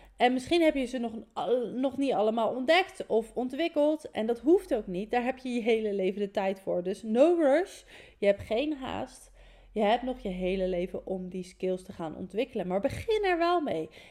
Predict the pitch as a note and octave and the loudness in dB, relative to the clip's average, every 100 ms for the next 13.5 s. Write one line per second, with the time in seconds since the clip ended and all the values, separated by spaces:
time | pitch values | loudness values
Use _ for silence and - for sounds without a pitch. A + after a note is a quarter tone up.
0 | - - B3+ A3+ A#3+ C4+ D#4 F4+ D#4 C4+ | -6 -2 0 0 -2 0 2 4 2 2
1 | B3 - B3 C4+ B3 B3 B3 - _ _ | 0 -2 -6 -10 -4 -4 -4 -20 _ _
2 | _ - A#3 - - F4 F#4 D4+ B3 A3 | _ -6 -6 -2 4 6 6 4 2 2
3 | G#3+ C#4+ D4 D4 C4+ C4 A#3+ A3 G3 - | 2 2 2 2 2 2 2 2 2 -2
4 | D4 D#4+ F4+ F4 D4 G#3 G3+ F#3+ E3+ - | 0 4 4 2 0 0 -2 -2 -2 -4
5 | G#3 C4 A#3 A#3+ - F4 F4 D#4 C#4+ E4 | -4 -2 -2 -4 0 0 2 2 2 0
6 | F4+ C#4 G#3 F#3 G3 - - - - - | 0 0 0 -2 -6 -14 -20 -20 -20 -20
7 | _ B3+ C4+ C4+ B3+ - - C4 C#4 C4+ | _ 4 4 4 0 -10 0 2 4 2
8 | C4 C4 C4 C4 C#4+ D#4 C4 A#3 A3+ G#3+ | 0 0 0 2 0 0 0 0 0 -2
9 | A3+ D4 C4+ B3 A#3 A3+ C4+ E4+ G4+ - | 2 2 4 2 -2 0 2 2 2 0
10 | B3 A3 G3+ F3+ F#3 A3 - G#3+ C4+ C#4+ | 2 2 2 0 -2 -8 -8 -6 -2 0
11 | D#4 D4 C#4+ C4+ C#4 C4+ B3+ A#3 B3 D4 | 0 0 0 0 0 -2 -2 -4 2 4
12 | F4+ D#4+ C4+ C#4+ C4+ A3 F#3+ F#3+ F3+ F3 | 4 2 0 0 -2 -4 -6 -6 -10 -8
13 | - A#3 B3+ B3+ B3 | -4 -4 -2 -4 -4